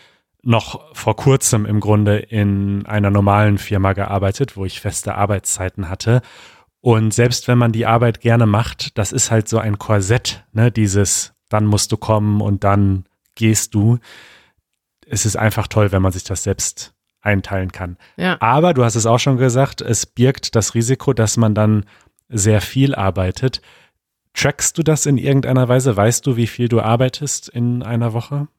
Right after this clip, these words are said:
Speaker 2: Nee, und das wollte ich tatsächlich, ich wollte dich, äh, oder Esther mal bitten, das bei einem von unseren nächsten Team-Meetings mal so Tools vorzustellen, die, die, glaub ich, nur ihr benutzt und alle anderen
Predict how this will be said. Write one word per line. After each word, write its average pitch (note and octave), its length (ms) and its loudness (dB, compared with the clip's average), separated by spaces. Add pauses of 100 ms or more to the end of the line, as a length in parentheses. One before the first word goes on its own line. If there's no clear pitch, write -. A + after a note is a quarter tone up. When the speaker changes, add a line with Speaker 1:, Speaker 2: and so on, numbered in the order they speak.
(120)
Speaker 2:
Nee, G#3+ 400 2 (200)
und G#3 200 0
das G#3+ 280 0
wollte A3+ 300 2
ich B3+ 120 -2
tatsächlich, A#3+ 600 0
ich - 180 -10
wollte G#3+ 300 2
dich, - 480 -2
äh, G3+ 140 2
oder F#3 260 2
Esther G3+ 300 0
mal E3 140 4
bitten, F3 300 0
das E3+ 300 0
bei E3 160 0
einem F3+ 320 2
von F3 160 -4
unseren F3+ 300 2
nächsten E3+ 320 0
Team-Meetings F3 720 -2 (480)
mal E3 120 2
so E3 120 2
Tools C#4 380 2
vorzustellen, B2+ 760 -2
die, C#3 260 -10
die, D#3 300 -4
glaub D#3 220 2
ich, - 180 0
nur F#3+ 200 4
ihr F#3 160 4
benutzt C3+ 460 -2
und C#3+ 180 -8
alle D3 180 0
anderen D3 360 -2